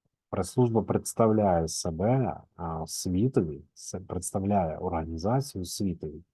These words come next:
Це може бути підготовка до друку інформативних, е, видань, е, залучення до виготовлення теле- та радіопродукції, неформальні зустрічі і коктейлі. Тобто це спілкування з людьми, е, в досить,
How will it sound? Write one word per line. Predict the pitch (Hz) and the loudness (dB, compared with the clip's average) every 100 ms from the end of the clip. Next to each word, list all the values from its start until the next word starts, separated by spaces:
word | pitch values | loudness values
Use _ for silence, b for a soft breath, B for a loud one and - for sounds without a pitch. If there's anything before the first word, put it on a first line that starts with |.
| _ _ _ _ _ _ _ - | _ _ _ _ _ _ _ -6
Це | - | 2
може | 117 123 120 | 6 6 6
бути | 117 107 | 6 6
підготовка | 113 113 113 143 135 117 | 8 8 8 6 6 6
до | 104 | 6
друку | 101 110 117 | 4 2 2
інформативних, | 104 101 107 95 117 113 107 - 110 | 0 2 0 2 2 2 0 -2 -10
е, | 101 95 92 90 90 90 | -6 -6 -4 -6 -6 -2
видань, | 98 101 90 80 71 - _ _ _ _ _ - | 0 2 2 2 -2 -14 _ _ _ _ _ -12
е, | - 85 85 | -8 -4 -4
залучення | 80 98 131 147 143 117 | 0 4 4 4 2 2
до | 107 | 4
виготовлення | 107 123 117 113 113 110 107 107 104 101 - | 4 4 2 2 2 2 2 2 0 -2 0
теле- | 107 120 123 | 2 4 2
та | 107 101 | 0 -4
радіопродукції, | 95 104 110 107 101 104 95 95 85 - 73 67 _ | 0 0 0 0 0 0 0 -2 -4 -8 -10 -10 _
неформальні | 92 117 139 151 135 135 135 127 117 | 0 2 4 4 6 6 6 6 4
зустрічі | 101 110 113 113 101 101 | 4 0 0 -4 -8 -8
і | |
коктейлі. | 92 98 - - 95 76 69 | -8 -10 -6 0 0 0 -8
Тобто | 87 - | -14 -14
це | 90 117 | -8 -6
спілкування | 113 107 98 104 101 110 104 90 | -4 -6 -4 -2 0 2 2 0
з | 82 | -2
людьми, | 85 87 90 120 175 | -2 -2 0 2 2
е, | 180 _ _ _ _ _ _ - 87 90 87 85 | -2 _ _ _ _ _ _ -4 0 0 0 -2
в | 82 | -4
досить, | 87 101 127 131 131 - - | 2 6 6 4 0 0 -6